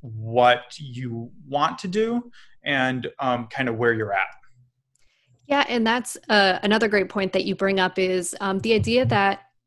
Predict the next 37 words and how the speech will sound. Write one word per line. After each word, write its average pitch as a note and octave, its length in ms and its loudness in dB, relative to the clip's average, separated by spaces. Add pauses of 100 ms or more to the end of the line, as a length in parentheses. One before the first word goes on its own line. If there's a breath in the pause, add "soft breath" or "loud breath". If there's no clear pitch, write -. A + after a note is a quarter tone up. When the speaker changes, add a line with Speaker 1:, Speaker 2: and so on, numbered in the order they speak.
Speaker 2:
if G#3 220 2
you G#3+ 200 -2
aren't G#3+ 220 0
somebody F#3+ 460 0
whose F3+ 460 0
brand F#3 340 2
or F3+ 80 0
who F#3+ 160 0
is F3+ 120 0
comfortable F#3 520 -4
doing, F3 640 -4
you F#3+ 80 -2
know, F3+ 100 -4
live F3 260 -2
table G#3+ 280 -4
reads F#3 360 2
or F#3 100 -2
anything F3+ 420 -6
like F3 220 -4
that, E3+ 260 2
or G3+ 80 0
you G#3 140 2
just, F#3+ 380 -2
your G3 180 2
project, F3+ 440 -2
you F3+ 60 -2
don't F3 100 -2
wanna E3+ 160 -2
adapt D#3+ 340 -2
it F3 120 -10
for E3+ 100 -12
that, E3+ 260 0 (440 loud breath)
doing B3+ 240 4
something C#4 340 0
creative G3 440 2
that F3 280 0
isn't F#3+ 400 2